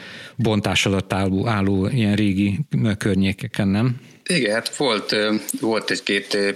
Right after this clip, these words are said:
Speaker 2: jó kaland, hát tényleg így az utolsó hónapjaiban kezdett ez a, ez az urban exploration, ez az urbex dolog, ö, megmozgatni, és, ö,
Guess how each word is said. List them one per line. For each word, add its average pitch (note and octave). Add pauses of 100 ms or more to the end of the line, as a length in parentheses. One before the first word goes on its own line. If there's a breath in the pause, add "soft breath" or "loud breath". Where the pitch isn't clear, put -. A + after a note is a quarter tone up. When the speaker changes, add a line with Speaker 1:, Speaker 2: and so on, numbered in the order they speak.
Speaker 2:
jó G2+
kaland, G2+
hát A#2+
tényleg G#2+
így G2+
az G#2
utolsó F#2
hónapjaiban F#2 (180)
kezdett F#2+
ez F#2
a, F#2+ (160)
ez -
az G#2
urban F#2+ (120)
exploration, G2 (100)
ez F#2+
az -
urbex G2
dolog, G2+
ö, G2+ (100)
megmozgatni, G2+
és, G#2+
ö, A2